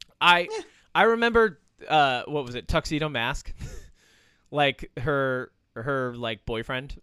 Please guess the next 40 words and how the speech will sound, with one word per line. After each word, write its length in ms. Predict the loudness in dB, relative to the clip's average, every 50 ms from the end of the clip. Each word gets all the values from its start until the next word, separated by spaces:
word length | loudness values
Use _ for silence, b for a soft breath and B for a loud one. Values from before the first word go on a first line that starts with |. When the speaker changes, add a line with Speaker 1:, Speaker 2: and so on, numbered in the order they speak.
| -14
Speaker 1:
<laughs> 120 | -14 -6 -4
Tuxedo 540 | -2 0 0 -2 -2 -4 -4 -2 -2 -2 -2
Mask, 340 | -4 -4 -6 -6 -8 -12
he 200 | -14 -8 -6 -6
was, 100 | -6 -4
like, 140 | -6 -6 -4
my 100 | -6 -8
favorite. 320 | -6 -6 -8 -10 -10 -14 -14 -16 -18 -18
<laughs> 160 | -18 -8 -4
I 60 | -2
was 120 | -2 0 0
like, 220 | -2 -4 -4 -10 -16
Speaker 2:
Hmm. 160 | -12 -12 -12 -12 -10 _ 0
Speaker 1:
any 200 | 2 4 6 4
episode 320 | 4 2 2 2 2 4
he 120 | 4 2
was 120 | 2 2 0
in, 100 | -2 -4
I 20 | -4
was 100 | -2 -2
like, 120 | -2 -2
"Oh, 80 | 0 0
I 140 | 2 2 2
like 260 | 2 2 2 0 0
this 220 | -4 -6 -4 -2
episode." 500 | -4 -4 -4 -4 -2 -2 0 0 -2 -4 -6 -10
<laughs> 120 | -12 -6 -4
And 120 | -2 -2
then 120 | 0 -2 -2
he 120 | -2 -4
would 140 | -4 -4 -4
be 140 | -2 0 0
out. 220 | 0 -2 -2 -6 b b b b b b b b
Also, 420 | 2 2 2 2 2 2 2 2 2
you 160 | 0 2 2
know, 120 | 4 4 4
like, 220 | 2 0 0 -4 _
it 80 | -6 -6
was 140 | -4 -6
just, 180 | -8 -8 -10 -6